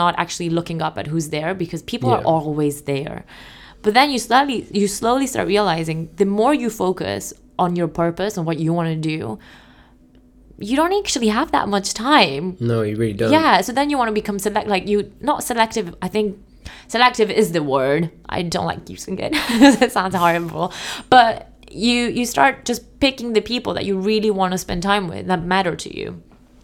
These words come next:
Speaker 1: Life becomes so much easier as well.
Speaker 2: Mm.
Speaker 1: So
Speaker 2: I'm super selective about who I spend time with, and I've become pretty ruthless about it as well.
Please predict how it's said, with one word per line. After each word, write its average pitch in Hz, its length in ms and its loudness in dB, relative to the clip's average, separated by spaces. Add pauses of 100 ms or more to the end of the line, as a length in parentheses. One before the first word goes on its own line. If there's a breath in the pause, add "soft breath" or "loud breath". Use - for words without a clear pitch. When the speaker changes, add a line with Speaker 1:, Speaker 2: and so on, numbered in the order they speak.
(240)
Speaker 1:
Life 196 300 2
becomes 165 280 -6
so 180 140 -4
much 175 240 -10
easier 165 420 -8 (480 loud breath)
as 165 140 -2
well. - 320 0 (800 soft breath)
Speaker 2:
Mm. 117 120 -2
Speaker 1:
So 139 300 -4 (420 loud breath)
Speaker 2:
I'm 139 160 4
super 147 260 0
selective 110 400 -2
about 107 240 -2
who 110 120 0
I 107 80 0
spend 104 280 -6
time 107 240 -4
with, 101 300 -4 (120)
and 117 120 0
I've 113 120 2
become 117 260 0
pretty - 220 -4
ruthless 117 460 -4
about 104 240 -4
it - 80 -8
as 101 140 -8
well. 113 300 0